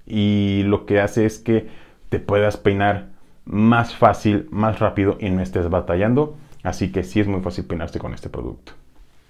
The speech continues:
Ahora hablando de temas un poquito más importantes, según yo,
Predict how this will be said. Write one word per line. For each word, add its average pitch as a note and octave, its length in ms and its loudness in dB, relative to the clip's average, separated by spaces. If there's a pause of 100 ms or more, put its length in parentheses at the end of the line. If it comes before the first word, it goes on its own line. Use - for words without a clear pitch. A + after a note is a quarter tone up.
(1400)
Ahora C3+ 160 10
hablando D3 240 10
de C3 80 10
temas B2 300 4
un A#2+ 60 4
poquito A#2 260 2
más A2+ 160 2
importantes, G#2 560 0
según G2+ 260 0
yo, G#2+ 280 4